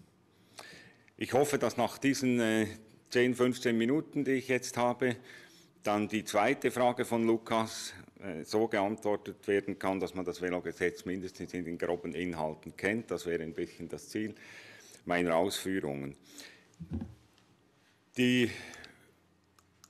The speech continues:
Handlungsfelder sind immer dieselben beim Individualverkehr. Und zwar ist das der Mensch, das Fahrzeug, die Infrastruktur, die Finanzierung und die Daten.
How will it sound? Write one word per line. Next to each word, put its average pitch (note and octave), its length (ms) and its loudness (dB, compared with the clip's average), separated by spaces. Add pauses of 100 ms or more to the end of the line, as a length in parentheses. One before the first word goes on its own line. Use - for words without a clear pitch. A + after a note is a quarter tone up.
(1300)
Handlungsfelder D3+ 1080 4
sind B2+ 240 2
immer C3 220 6
dieselben G#2+ 640 2
beim F#2 200 0
Individualverkehr. F2 1080 -4
Und F2 160 -8
zwar G2 260 4
ist G2 160 -2
das G2 220 -2
der G2+ 100 0
Mensch, A2 400 0
das F#2+ 160 -10
Fahrzeug, G2+ 640 0 (720)
die F2+ 80 4
Infrastruktur, A2+ 640 2
die G#2+ 120 -4
Finanzierung G2 640 2
und E2+ 200 -4
die F2 100 -4
Daten. - 540 -2